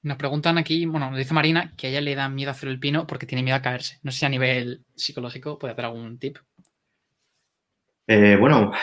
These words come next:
Speaker 2: eh, Marina, no te preocupes porque el miedo es parte del camino. O sea, al final, si no te diera miedo y no supieras hacerlo, no estuvieras preparada, te podrías, eh, romper el cuello. Por tanto, el miedo no está mal.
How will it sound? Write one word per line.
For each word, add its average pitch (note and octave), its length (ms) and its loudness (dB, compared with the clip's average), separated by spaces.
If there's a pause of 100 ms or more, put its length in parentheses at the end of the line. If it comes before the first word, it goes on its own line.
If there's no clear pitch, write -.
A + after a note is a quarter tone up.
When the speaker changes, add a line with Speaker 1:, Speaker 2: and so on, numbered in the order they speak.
(320)
Speaker 2:
eh, G2 140 0
Marina, G2+ 680 2
no G#2+ 100 2
te A2 80 -2
preocupes C#3 560 2
porque G2+ 220 0
el G#2 80 4
miedo C3+ 380 4
es A#2 140 -4
parte G#2 240 2
del A2 120 4
camino. G2+ 400 0
O - 20 -18
sea, F2+ 360 -4
al F2 120 -8
final, F#2+ 320 -4 (200)
si - 160 -2
no G2+ 100 6
te G#2+ 60 4
diera G#2+ 380 6
miedo G#2+ 420 4
y F#2+ 80 0
no G2+ 80 4
supieras G#2 400 2
hacerlo, A2+ 280 0
no G2 100 2
estuvieras G2 300 2
preparada, G#2 460 0 (400)
te F2+ 80 0
podrías, F#2 460 2
eh, F2+ 240 2
romper F2+ 300 2
el F#2 100 2
cuello. A2+ 320 6 (560)
Por G#2 160 4
tanto, C#3+ 460 6
el G2 180 0
miedo G2 220 2
no G2+ 100 2
está F#2+ 160 -2
mal. F2+ 240 -4